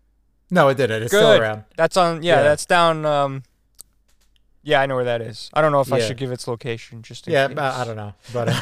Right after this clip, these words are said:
Speaker 1: uh, <laughs>
Speaker 2: But I do know,
Speaker 1: in
Speaker 2: and they're
Speaker 1: ca-,
Speaker 2: still running.
Speaker 1: in,
Speaker 2: Fantastic.
Speaker 1: in, in case our, our, in case our, uh, devoted fans wanna find us and, uh, and we're, we're there, they're like, "Oh my God, we were camping out for two weeks."
Speaker 2: Yeah.
Speaker 1: <laughs> So I,
Speaker 2: Don't
Speaker 1: I
Speaker 2: wanna
Speaker 1: stopped by
Speaker 2: overhype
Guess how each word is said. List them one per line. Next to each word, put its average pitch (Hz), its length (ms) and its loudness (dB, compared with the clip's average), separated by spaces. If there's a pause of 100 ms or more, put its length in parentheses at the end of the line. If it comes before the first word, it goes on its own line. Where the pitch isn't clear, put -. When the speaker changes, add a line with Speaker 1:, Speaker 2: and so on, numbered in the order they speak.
(140)
Speaker 1:
uh, 147 140 0
<laughs> - 60 -20
Speaker 2:
But 165 120 6
I 165 80 6
do 156 140 -4
know, 120 120 -4
Speaker 1:
in - 80 0
Speaker 2:
and 147 80 4
they're 143 80 6
Speaker 1:
ca-, 147 60 -2
Speaker 2:
still 156 180 2
running. 131 280 2
Speaker 1:
in, 151 60 -2
Speaker 2:
Fantastic. 139 1000 -4
Speaker 1:
in, 175 100 -8
in 131 60 -6
case 156 280 -2
our, 127 300 0
our, 131 180 -8
in 120 80 -16 (100)
case 143 300 -8
our, 120 220 -2
uh, 117 240 -4
devoted 117 460 -8
fans 117 320 -10
wanna 110 280 -10 (200)
find 113 300 -10
us - 280 -14 (120)
and, 113 260 -8
uh, 107 180 -6 (600)
and 123 140 -4
we're, 120 220 0
we're 131 160 -2
there, 120 280 0
they're 117 100 0
like, 120 140 -2
"Oh 127 40 -2
my 123 140 -6
God, 120 180 -6
we 127 60 -6
were 123 60 -8
camping 123 320 -8
out 120 140 -6
for 113 80 -12
two 123 160 -14
weeks." - 480 -14 (100)
Speaker 2:
Yeah. 127 380 0
Speaker 1:
<laughs> - 60 -20 (760)
So 123 220 -4
I, 123 160 -2
Speaker 2:
Don't 165 80 2
Speaker 1:
I - 40 2
Speaker 2:
wanna 170 120 2
Speaker 1:
stopped 175 320 4
by 156 160 4
Speaker 2:
overhype 131 340 0